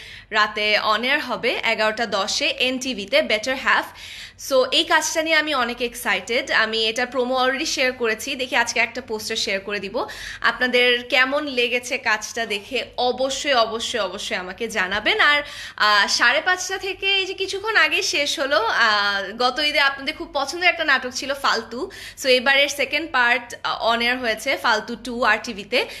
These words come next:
আম, এরও লিংক আমি শেয়ার করে দিব YouTube-এ যখন আসবে। So, আসলে কি আপনারা যখন কাজগুলো দেখবেন, আহ, কাজগুলোর ফিডব্যাক জানাবেন, সেটা ভালো হোক, খারাপ হোক, যাই হোক,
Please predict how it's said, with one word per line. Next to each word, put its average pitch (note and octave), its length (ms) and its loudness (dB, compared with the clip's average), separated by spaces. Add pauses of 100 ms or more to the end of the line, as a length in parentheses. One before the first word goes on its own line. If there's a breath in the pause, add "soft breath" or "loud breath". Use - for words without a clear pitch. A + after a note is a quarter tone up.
(200 loud breath)
আম, G3+ 640 4
এরও C4+ 380 0
লিংক C#4+ 400 -4
আমি B3 360 0
শেয়ার A#3+ 260 0
করে A#3+ 200 0
দিব A3 180 -4
YouTube-এ A#3+ 460 -2
যখন G3 360 -4
আসবে। F#3 540 -2 (320 loud breath)
So, C#4+ 100 2 (260)
আসলে D#4 340 0
কি F#4 140 0
আপনারা C#4 440 2
যখন E4 380 -4
কাজগুলো B3 720 -2
দেখবেন, G3 640 -4 (340 loud breath)
আহ, F#3 380 2
কাজগুলোর A3 260 2 (120)
ফিডব্যাক C#4 460 0
জানাবেন, A#3 320 0
সেটা D#4 200 -2
ভালো C4+ 360 2
হোক, C4 240 -4
খারাপ A#3 400 2
হোক, B3+ 120 -6
যাই G#3 240 0
হোক, A#3 200 -8